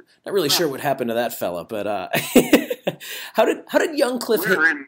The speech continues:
Speaker 2: the, uh, we're, I'm in the service, Andrews Air Force Base, and, uh, C-, C M Newton's there, Lou Serapis is there. You know, we're playing, we're Air Force national champions,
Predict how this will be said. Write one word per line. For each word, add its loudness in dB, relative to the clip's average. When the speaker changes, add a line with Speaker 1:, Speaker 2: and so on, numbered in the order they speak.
Speaker 2:
the, 0
uh, -10
we're, -4
I'm 0
in -4
the -8
service, 0
Andrews -4
Air 0
Force -14
Base, -2
and, -14
uh, -8
C-, -20
C -6
M -8
Newton's -8
there, -4
Lou -8
Serapis -6
is -16
there. -6
You -12
know, -8
we're -8
playing, -6
we're -6
Air -6
Force -14
national -12
champions, -14